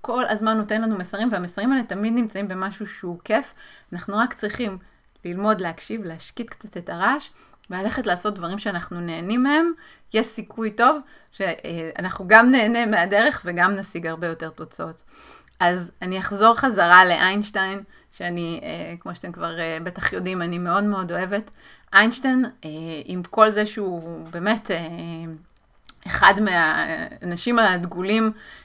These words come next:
אה, בפיזיקה ובמתמטיקה, רוב היצירות שהוא יצא, רוב הגילויים שהוא גילה, לא היו בשעות ארוכות של פתירת, אה, נוסחאות, אלא במצב מדיטטיבי, במצב של דמיון, במצב שהוא במדיטציה עמוקה,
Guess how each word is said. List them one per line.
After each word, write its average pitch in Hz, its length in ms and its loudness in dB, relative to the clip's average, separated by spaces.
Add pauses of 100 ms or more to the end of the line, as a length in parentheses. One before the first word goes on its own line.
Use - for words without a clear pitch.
(140)
אה, 170 140 -4
בפיזיקה 226 680 0
ובמתמטיקה, 175 880 -4 (420)
רוב 220 480 2 (100)
היצירות 190 680 -2
שהוא 208 220 -4
יצא, 175 300 2
רוב 196 320 0
הגילויים 190 600 -2
שהוא 233 240 -4
גילה, 196 300 2
לא 214 160 4
היו 233 320 2
בשעות 196 840 0
ארוכות 208 380 2
של 220 180 -4
פתירת, 196 480 2
אה, 202 100 0
נוסחאות, - 720 0 (440)
אלא 185 180 0
במצב 185 560 4
מדיטטיבי, 233 920 0 (320)
במצב 180 400 2
של 240 240 -4
דמיון, 180 460 -2
במצב 180 420 0
שהוא 220 220 -6
במדיטציה 190 840 0
עמוקה, 185 500 2